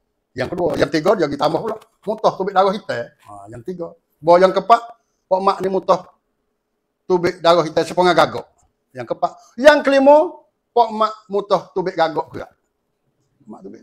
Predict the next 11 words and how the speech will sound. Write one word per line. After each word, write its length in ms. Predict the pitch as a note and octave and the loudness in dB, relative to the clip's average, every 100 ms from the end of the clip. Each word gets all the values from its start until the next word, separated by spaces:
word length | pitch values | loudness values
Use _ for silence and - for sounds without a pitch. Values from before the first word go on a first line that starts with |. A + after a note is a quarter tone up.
| _ | _
tubik 160 | G3+ G3+ | -10 -6
gagak. 360 | D3+ A#2+ G2+ _ | -6 -6 -16 _
Mutah 300 | G3 G3+ G3 - | -10 -6 -4 -4
tubik 200 | G3 G3 | -6 -4
gagak. 320 | F3 C3+ E3+ - _ _ _ _ - | -4 -6 -12 -12 _ _ _ _ -10
Daripada 240 | D#3 E3+ | -6 -2
mutah 240 | F3 E3+ D3+ | -4 -4 -2
biasa 340 | F3 E3 D#3+ C#3+ | -2 -4 -4 -8
saat 160 | D3+ | -8
ni. 80 | C3+ B2+ _ _ _ _ - | -14 -20 _ _ _ _ -2
Berita 320 | F3 G#3+ | 0 4